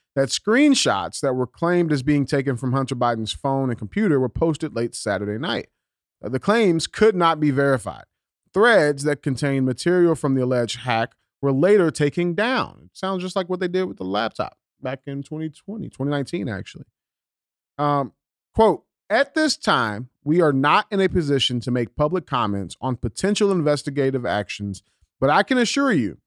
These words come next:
the Secret Service, along with other federal law enforcement partners,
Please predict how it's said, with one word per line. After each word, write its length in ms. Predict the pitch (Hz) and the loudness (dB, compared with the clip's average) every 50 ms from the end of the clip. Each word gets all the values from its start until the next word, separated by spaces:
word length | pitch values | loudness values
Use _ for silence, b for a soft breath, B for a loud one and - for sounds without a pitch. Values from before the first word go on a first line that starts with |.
| _ _ _ | _ _ _
the 100 | - 117 | -6 -6
Secret 360 | - - 202 214 214 285 254 | -4 -2 -2 0 0 -2 -2
Service, 500 | - - 175 151 143 127 131 139 135 - - | 0 2 2 2 2 2 0 -2 -4 -6 -4
along 320 | 117 127 135 156 175 170 | -2 0 2 2 2 2
with 140 | 156 160 151 - - | 2 0 0 0 0
other 240 | 170 185 202 220 | 2 4 4 4
federal 420 | 214 - - 190 185 190 185 185 175 | 2 2 2 2 2 4 2 2 4
law 220 | 170 165 165 165 | 4 4 4 4
enforcement 500 | 165 156 - - 160 156 139 - 151 139 | 2 0 0 0 0 0 0 -2 -6 -4
partners, 480 | - 147 131 107 90 107 107 104 104 | 0 0 0 0 0 -2 -4 -6 -6